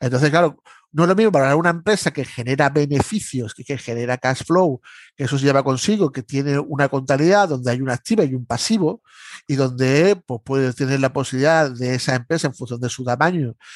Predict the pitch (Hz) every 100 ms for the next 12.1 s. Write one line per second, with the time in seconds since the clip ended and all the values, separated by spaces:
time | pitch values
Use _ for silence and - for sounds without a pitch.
0 | - _ 139 139 139 143 135 131 131 139
1 | 151 143 147 220 160 139 131 - 127 117
2 | - 190 196 233 165 123 123 127 123 117
3 | - 196 196 247 185 123 123 123 123 123
4 | 123 135 - - 240 220 185 - _ -
5 | 170 - - - - - 147 - 208 202
6 | - - - 175 - 240 269 - _ 156
7 | 151 156 190 214 - 220 233 285 170 131
8 | 131 - 135 139 131 127 127 117 - 202
9 | 269 - 120 113 107 127 151 208 196 -
10 | - - _ _ _ 120 120 - 127 127
11 | - 123 120 - 123 151 - 196 127 -
12 | -